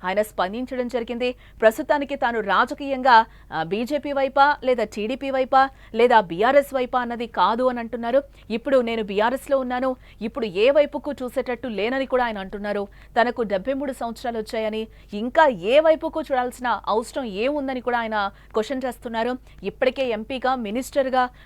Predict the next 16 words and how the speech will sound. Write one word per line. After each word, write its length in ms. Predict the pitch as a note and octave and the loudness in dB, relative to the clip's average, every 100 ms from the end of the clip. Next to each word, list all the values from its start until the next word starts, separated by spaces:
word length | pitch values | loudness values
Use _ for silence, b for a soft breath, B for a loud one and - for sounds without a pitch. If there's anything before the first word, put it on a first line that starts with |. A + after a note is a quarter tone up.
| - | 2
ప్రస్తుతానికి 520 | A3+ A3 - C4+ B3 | 2 2 0 -2 -2
ఎమ్మెల్యేగా 460 | F3+ G#3 C#4+ D4 C#4 | -4 0 2 2 0
ఉన్నానని, 500 | B3+ B3 A#3+ A#3 A#3 b b | -2 -4 -4 -4 -8 b b
ఇంకా 320 | A3 B3+ - | -8 -2 2
మూడేళ్లు 480 | D#4 A3 A#3 C#4 C#4 | 2 4 6 6 6
ఉంటానని 360 | A#3 C4 C4+ B3 | 0 0 0 -2
కూడా 200 | B3 B3 | -4 -4
అంటున్నారు. 500 | A3+ A3+ A3+ A#3 D#4+ B B - | -4 -6 -2 -2 -2 B B 0
అసలు 300 | B3+ D#4+ C#4 | 2 2 2
రాజకీయమే 720 | G3 F#3+ C4+ D#4 D4+ C#4+ D#4 | 4 4 4 4 2 2 0
వద్దు 340 | A3+ G#3+ G#3+ | 0 -2 4
అని 180 | C#4+ C4 | 4 4
అనుకుంటున్నానని, 760 | A3 A3 A#3+ B3 A#3 A3 A#3+ D#4 b - | -2 -6 -6 -4 -4 -4 -6 -8 b 2
ప్రజలకు 420 | G#3 G#3+ C4 C#4 | 2 4 0 -2
సేవ 360 | B3 A3 G#3 B3 B3 | -8 -6 -4 -6 -6
చేసి 300 | A#3 A#3 A3+ | -8 -6 -8